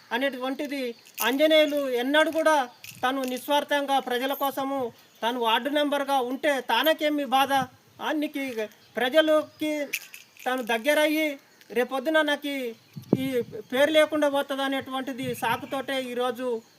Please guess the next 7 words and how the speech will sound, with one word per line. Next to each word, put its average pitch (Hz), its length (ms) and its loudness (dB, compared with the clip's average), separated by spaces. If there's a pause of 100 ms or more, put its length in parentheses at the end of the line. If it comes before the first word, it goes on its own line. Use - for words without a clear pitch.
(120)
ఆంజనేయుల్ని 262 800 -2 (640)
తనని 240 580 -2
మందు 220 340 -4
తాగేటువంటి 262 1120 -4
ఉసిగొలిపిండు. 262 960 -4 (380)
ఇదంతా 247 560 0
కారణంకి, 254 1040 -2